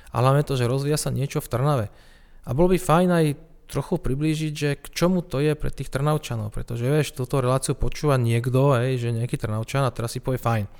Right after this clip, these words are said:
tak na M T F-ke niečo stavajú, kupujú nejaké hrnce, budú sa zabávať."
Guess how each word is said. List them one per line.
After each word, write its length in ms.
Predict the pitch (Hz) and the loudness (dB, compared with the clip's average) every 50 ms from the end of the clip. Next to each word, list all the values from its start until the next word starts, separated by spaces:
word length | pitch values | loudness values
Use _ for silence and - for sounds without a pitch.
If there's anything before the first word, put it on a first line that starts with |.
| - - - - - - | -20 -20 -20 -10 -8 -6
tak 80 | 131 | -2
na 220 | 123 123 127 139 139 | 0 0 2 2 0
M 20 | |
T 160 | 127 - 156 | 0 0 -2
F-ke 160 | 143 - - | -2 -2 -2
niečo 240 | 139 143 143 - 151 | -4 -2 0 0 -2
stavajú, 400 | - - 98 98 113 110 123 135 | -2 -2 -4 -2 -2 0 0 0
kupujú 400 | 139 - - 117 - - 135 131 | -2 -4 -6 -6 -2 0 2 2
nejaké 240 | 139 143 - - 139 | 2 0 0 0 -2
hrnce, 460 | 110 104 107 - - 131 139 156 156 - - - - - - - - - - - - - | 0 -2 -4 0 2 2 2 2 2 -2 -8 -16 -20 -20 -20 -20 -20 -20 -20 -20 -20 -10
budú 160 | - 113 127 135 | -4 -2 0 0
sa 160 | - 147 117 | 2 2 2
zabávať." 560 | 113 110 120 120 123 123 135 147 - - - | 2 2 4 4 4 4 4 2 0 -4 -12